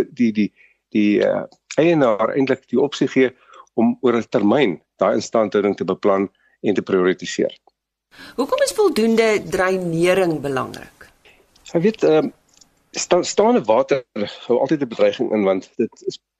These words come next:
Speaker 1: jy weet, dit sak in die grond in en dit kom by plekke in, eh, in jou tonnels, eh, veral, en dit val jou, jou masjinerie aan. Ehm,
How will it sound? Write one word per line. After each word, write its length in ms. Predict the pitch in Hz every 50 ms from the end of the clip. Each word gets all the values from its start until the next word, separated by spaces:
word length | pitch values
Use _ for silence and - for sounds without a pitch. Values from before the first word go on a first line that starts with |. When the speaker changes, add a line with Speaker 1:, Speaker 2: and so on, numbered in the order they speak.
| _ _
Speaker 1:
jy 80 | - 107
weet, 80 | 113
dit 140 | 101 101 -
sak 280 | - - 156 143 - -
in 100 | 147 151
die 100 | 131 120
grond 340 | - 135 135 139 135 123 -
in 180 | 139 135 120 _ - - - - - _ -
en 140 | - 120 110
dit 160 | 110 - _ _ - - - _
kom 160 | - 160 170 160
by 100 | 147 135
plekke 340 | - 151 151 147 - - -
in, 260 | - 139 135 120 - _ _ _ _ _ _ _
eh, 340 | - 104 98 90 92 90 95 -
in 120 | - - 113
jou 180 | 110 117 113 107
tonnels, 680 | - - 135 139 135 131 123 110 - - - - - - -
eh, 300 | - 101 95 90 87 82
veral, 540 | - - - - - 110 117 120 117 113 _ _ _ _ _ _ _ -
en 480 | 117 110 107 107 107 107 107 104 - _ _
dit 180 | - - 98 -
val 220 | - - 143 135
jou, 220 | 123 120 117 113 98 95
jou 160 | 98 98 92
masjinerie 560 | 98 92 - - 120 110 101 95 110 156 -
aan. 200 | - 123 131 120 - _ _ _ _ _ _ _ _ -
Ehm, 300 | - 87 85 90 85